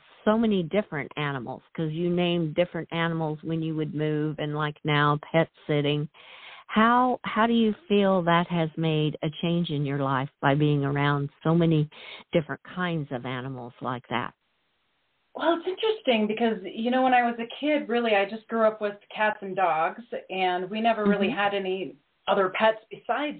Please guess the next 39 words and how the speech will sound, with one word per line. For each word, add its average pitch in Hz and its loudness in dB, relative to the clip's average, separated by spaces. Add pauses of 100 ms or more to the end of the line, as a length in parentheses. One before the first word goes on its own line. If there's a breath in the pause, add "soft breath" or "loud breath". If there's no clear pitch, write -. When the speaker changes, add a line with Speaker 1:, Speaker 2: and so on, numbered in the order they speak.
Speaker 2:
that. 151 -6 (800 loud breath)
And, 226 0 (440)
yeah, 311 2
so 294 0
it's 247 0
really 294 -6
given 254 -4
me 208 -4
a 196 -8 (100)
chance 254 -6 (120)
to, 220 -4 (400)
to 185 0 (380)
step 214 2
out 185 0
of, 196 -2
I 170 4
guess, 190 0
my 180 -4
comfort 196 -10
zone, 165 -8
you 220 -6
know, 208 -2
like, 185 -2 (360)
living 220 0
with, 208 -4 (160)
I 202 -8
lived 220 -6
with 220 -4 (120)
turtles 226 -2
for 180 -6
three 202 -6
years. 196 -4
I 175 0
had 185 -4
no 214 2
i-, - -10
idea 214 -2
how 208 0
interesting 185 -4